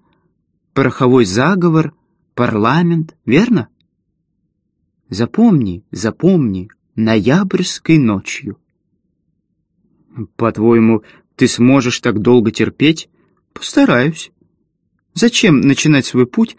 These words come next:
среди черепов и костей? Порох мне больше по нраву. Потом можно будет об этом написать". "Значит, ты решил стать писателем?" "А,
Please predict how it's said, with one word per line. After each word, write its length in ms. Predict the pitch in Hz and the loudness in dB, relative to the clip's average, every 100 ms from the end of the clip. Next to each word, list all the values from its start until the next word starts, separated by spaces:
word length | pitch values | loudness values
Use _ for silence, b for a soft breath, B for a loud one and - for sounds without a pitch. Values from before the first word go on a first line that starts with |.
| b | b
среди 600 | - 143 131 120 131 127 b b | -8 -2 0 2 2 2 b b
черепов 580 | - 139 123 - 170 - 160 | -4 0 0 0 -2 0 -4
и 80 | |
костей? 640 | 160 143 - - 87 80 _ _ _ _ _ _ _ _ _ _ _ _ - | -2 -2 -4 -6 -8 -8 _ _ _ _ _ _ _ _ _ _ _ _ 0
Порох 340 | 247 233 - | 2 2 2
мне 240 | 160 147 | 2 2
больше 320 | 135 202 - - | 2 0 0 -2
по 100 | 120 | 2
нраву. 480 | 113 101 95 104 _ _ _ _ _ _ - | 2 0 -2 -6 _ _ _ _ _ _ -6
Потом 320 | 110 185 220 | 0 4 4
можно 300 | 180 185 196 | 4 2 2
будет 280 | 165 208 - | 2 0 -2
об 160 | 135 113 | -2 0
этом 200 | - 185 | 0 0
написать". 600 | 185 202 - 120 - _ _ _ _ _ _ _ _ _ _ _ - | 0 -4 -4 -4 -6 _ _ _ _ _ _ _ _ _ _ _ -6
"Значит, 680 | 92 95 107 104 117 85 - | -2 2 2 2 -2 -4 -2
ты 160 | 113 | 0
решил 320 | 107 - 113 | 0 0 -2
стать 320 | 101 - 107 - | -4 -4 -4 -2
писателем?" 640 | 143 - 98 - - - _ _ _ _ _ _ _ _ B B B | -4 -2 -4 -6 -12 -16 _ _ _ _ _ _ _ _ B B B
"А, 280 | - 117 120 | -4 -2 -2